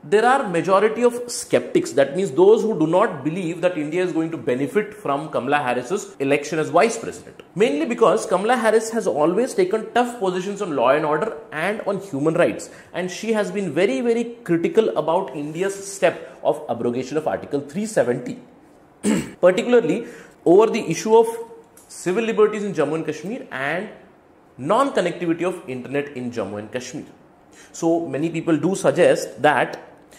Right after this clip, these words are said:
Indians must not be overexcited with Kamala Harris's nomination because sh-, she might not be as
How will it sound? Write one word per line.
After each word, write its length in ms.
Indians 640
must 300
not 320
be 160
overexcited 1160
with 220
Kamala 260
Harris's 380
nomination 540
because 220
sh-, 140
she 200
might 280
not 220
be 240
as 480